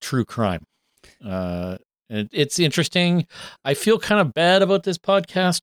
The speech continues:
lately because, uh, it started off with Yardley Smith and,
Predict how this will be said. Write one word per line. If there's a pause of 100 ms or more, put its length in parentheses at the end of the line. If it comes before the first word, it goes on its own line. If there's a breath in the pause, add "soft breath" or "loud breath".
(100)
lately
because,
uh,
it
started
off
with
Yardley
Smith
and,